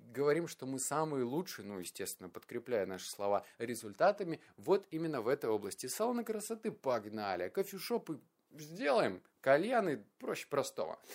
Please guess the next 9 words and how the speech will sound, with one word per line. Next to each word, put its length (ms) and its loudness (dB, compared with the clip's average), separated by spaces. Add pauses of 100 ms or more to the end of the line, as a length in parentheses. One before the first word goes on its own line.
(260)
Вот 220 0
так. 280 -2 (920)
А 120 -8
пункт 400 -4
номер, 280 -2
что 300 0
у 40 0
нас? 300 -4 (220)
Четыре. 480 -2